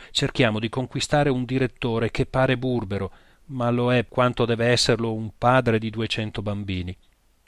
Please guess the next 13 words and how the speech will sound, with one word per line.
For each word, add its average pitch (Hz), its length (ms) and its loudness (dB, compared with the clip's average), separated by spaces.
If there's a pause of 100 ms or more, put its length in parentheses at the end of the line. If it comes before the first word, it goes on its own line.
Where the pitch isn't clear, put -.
(800)
Quando 131 300 -6
la 95 120 -4
porta 95 340 -6
si - 220 -2
apre 87 400 -4 (240)
e 117 140 0
sentiamo 123 540 0
risuonare 110 600 0
il 104 120 0
nome 117 360 -2
che 107 160 -4
già 104 280 0
amiamo, 95 480 -4